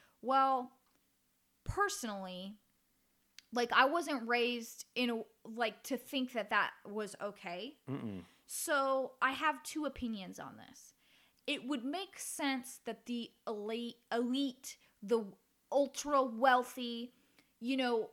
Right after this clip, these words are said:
Speaker 1: they can groom family, uh, children and things because they live, people, if you've ever met or been around with people way outside of your social class,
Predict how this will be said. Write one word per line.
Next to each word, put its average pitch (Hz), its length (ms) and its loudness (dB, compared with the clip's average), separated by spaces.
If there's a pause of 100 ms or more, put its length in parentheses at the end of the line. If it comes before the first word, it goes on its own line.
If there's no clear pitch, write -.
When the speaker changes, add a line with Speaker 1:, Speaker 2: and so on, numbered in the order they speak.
Speaker 1:
they 277 200 0
can 247 260 -2
groom 269 800 0 (400)
family, 247 640 4
uh, 196 40 -6 (380)
children 254 420 0
and 240 80 -2
things 240 180 -4
because 277 220 -6
they 320 160 4
live, 370 200 0 (180)
people, 381 340 -2 (220)
if 254 140 -4
you've 453 180 2 (120)
ever 339 360 -2
met 247 480 2
or 233 160 2
been 247 220 0
around 233 340 2
with 233 180 -4
people 196 540 -6 (220)
way 277 360 6
outside 233 520 4
of 208 140 -8
your 202 120 -8
social 214 440 -6
class, 185 520 -2